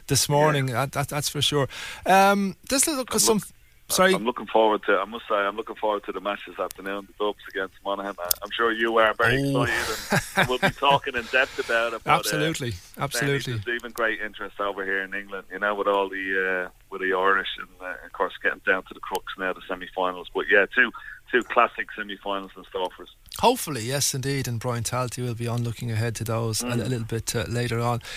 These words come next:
Speaker 1: Uh, let's start with what's happening or had been happening. Uh, disappointment last night, Ken, for our under twenties, beaten in the World Cup final by France, fifty points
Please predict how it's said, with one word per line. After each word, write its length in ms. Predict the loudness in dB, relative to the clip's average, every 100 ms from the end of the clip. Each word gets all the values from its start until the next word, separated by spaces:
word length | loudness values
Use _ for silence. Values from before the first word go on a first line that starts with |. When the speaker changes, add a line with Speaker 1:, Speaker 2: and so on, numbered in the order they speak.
| -12 0
Speaker 1:
Uh, 80 | 4
let's 160 | 4 6
start 240 | 6 4
with 200 | 4 0
what's 200 | -2 0
happening 400 | 0 0 -2 0
or 80 | 2
had 240 | 4 4
been 180 | 4 -2
happening. 480 | 2 2 0 -4 -2
Uh, 220 | 0 0
disappointment 720 | 2 0 2 4 4 2 2
last 300 | 4 6 4
night, 220 | 0 -2 0
Ken, 300 | 0 2 -2
for 380 | 0 4 4
our 240 | 6 6 4
under 280 | 0 0 0
twenties, 640 | 4 4 4 2 0 0
beaten 380 | 2 2 2 -2
in 200 | 0 0
the 100 | 2
World 320 | 4 4 2
Cup 260 | 0 -2 -2
final 460 | 2 4 4 0
by 180 | 0 0
France, 420 | 2 4 4 2
fifty 440 | 2 4 2 -2 -6
points 500 | -2 -2 2 0